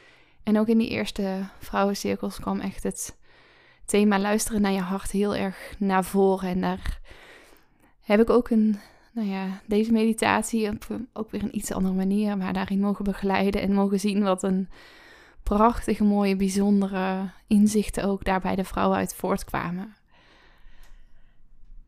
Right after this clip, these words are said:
En ik gun jou ook dat je daar nog meer op in mag tunen.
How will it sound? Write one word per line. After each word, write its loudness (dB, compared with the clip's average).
En 4
ik 4
gun 8
jou 2
ook 2
dat -6
je 0
daar -2
nog -2
meer -4
op -12
in -2
mag -6
tunen. -14